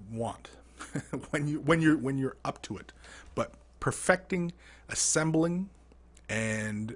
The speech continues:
base coating, yes, is definite. Your painting will improve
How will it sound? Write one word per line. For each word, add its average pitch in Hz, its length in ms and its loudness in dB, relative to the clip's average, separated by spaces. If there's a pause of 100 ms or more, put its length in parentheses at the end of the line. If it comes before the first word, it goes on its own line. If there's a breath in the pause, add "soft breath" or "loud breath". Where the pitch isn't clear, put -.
(120)
base 131 220 2
coating, 180 340 0 (500)
yes, 107 360 -4
is 98 160 -8
definite. 98 440 -8 (840 soft breath)
Your 117 160 0
painting 160 520 4
will 123 180 -2
improve 139 540 2